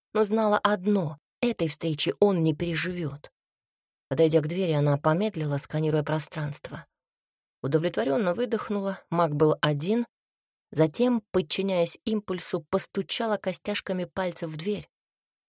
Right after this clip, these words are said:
Спустя полминуты за дверью раздался раздраженный мужской голос. «Кто?» «Пенсия!» «Блин!» — подумала Алиса. «Зачем я это сказала?»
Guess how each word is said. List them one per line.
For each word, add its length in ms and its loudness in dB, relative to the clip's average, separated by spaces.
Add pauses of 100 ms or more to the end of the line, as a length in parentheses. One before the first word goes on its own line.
(240)
Спустя 460 2
полминуты 520 4
за 140 0
дверью 280 0
раздался 520 0
раздраженный 640 2
мужской 400 -2
голос. 400 0
«Кто?» 640 6 (880)
«Пенсия!» 720 2 (380)
«Блин!» — 840 2
подумала 520 -2
Алиса. 340 -6
«Зачем 500 -2
я 120 2
это 120 -2
сказала?» 680 -2